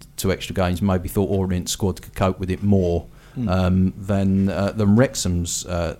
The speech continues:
Speaker 1: Wrexham squad. I mean, there was a few people talking about in, in the build-up to the game, they were saying about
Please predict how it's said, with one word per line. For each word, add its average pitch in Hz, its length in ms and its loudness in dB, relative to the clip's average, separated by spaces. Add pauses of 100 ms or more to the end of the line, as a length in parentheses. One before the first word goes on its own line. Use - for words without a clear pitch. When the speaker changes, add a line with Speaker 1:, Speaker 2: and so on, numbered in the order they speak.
(120)
Speaker 1:
Wrexham 117 400 -2
squad. 98 300 -2
I 127 60 2
mean, 160 260 6 (260)
there 156 80 4
was 147 100 4
a - 40 2
few 240 220 4
people 160 280 0
talking 160 400 4
about 113 400 4
in, 120 160 8
in 120 160 6
the 113 80 6
build-up 120 480 2
to - 80 -10
the 95 80 -4
game, 90 340 0 (640)
they 117 160 4
were 117 100 4
saying 117 340 6
about 110 380 2